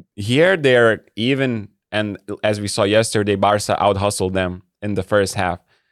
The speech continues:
We don't even need to talk about the offensive side. So, and with Žalgiris making so many atypical mistakes, as you said, you know, against the switching defense, uh, Šaras prepared them well for every situation. You know, I think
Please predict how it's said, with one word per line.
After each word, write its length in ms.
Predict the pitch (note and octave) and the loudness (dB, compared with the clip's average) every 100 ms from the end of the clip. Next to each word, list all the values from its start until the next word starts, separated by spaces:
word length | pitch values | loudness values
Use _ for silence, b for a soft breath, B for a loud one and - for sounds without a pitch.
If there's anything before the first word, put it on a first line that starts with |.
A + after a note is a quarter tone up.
| _ _ _ _ | _ _ _ _
We 180 | - C3 | -2 2
don't 160 | E3 D#3 | 2 2
even 240 | B2 A#2 | 2 0
need 200 | A2+ G#2+ | 0 -2
to 60 | - | 0
talk 220 | G#2 G2+ | 0 2
about 240 | G2 G#2 | 2 2
the 120 | G2 | 4
offensive 520 | G2 G2 G2 F#2 F#2 F#2 | 4 2 0 -4 -6 -4
side. 460 | F#2+ F2+ F2 - _ _ _ _ _ _ | 0 0 0 -4 _ _ _ _ _ _
So, 560 | - - A2 G#2+ G2+ - _ | -12 2 4 6 2 0 _
and 140 | A2+ A#2+ | -4 0
with 120 | B2+ | 2
Žalgiris 340 | C3 D3+ D#3+ B2+ | 2 2 0 0
making 300 | B2+ B2 G#2+ | -4 -4 -4
so 220 | - B2 | -2 0
many 340 | A#2+ A#2+ A#2 | 0 0 0
atypical 600 | - G2+ B2+ C3 C3+ G2+ | -2 -4 -4 -2 -2 -2
mistakes, 640 | F#2 - G2+ F#2+ - - - _ - | -4 -4 -2 -2 -4 -12 -14 _ -4
as 220 | G2 F#2 | -4 -2
you 100 | F#2 | -6
said, 340 | - G2+ F2+ | 0 0 0
you 80 | F2+ | -4
know, 160 | F#2 F#2+ | -4 -2
against 280 | F#2+ F#2+ | -4 -6
the 60 | G2 | -8
switching 380 | F#2 A2 G#2 G2 | -4 -4 -4 -4
defense, 540 | G2+ G2 F#2+ - - | -4 -4 -8 -8 -6
uh, 440 | F2 F2 F2 E2+ - | -4 -2 -4 -6 -8
Šaras 440 | - G#2+ G#2+ G2 | -2 2 2 2
prepared 360 | G2 F#2+ G#2 G2+ | -2 0 2 2
them 140 | G2 | 0
well 240 | G2 G2+ F#2+ | 2 2 2
for 220 | F#2+ E2 | -2 0
every 260 | G2+ F#2+ | 0 -2
situation. 580 | F2+ F#2 - F#2+ F#2 - | -6 -8 -2 -2 0 -4
You 80 | F#2 | -6
know, 140 | G2 | -2
I 80 | F#2+ | -2
think 300 | F#2+ A2 F#2+ | 0 -4 -4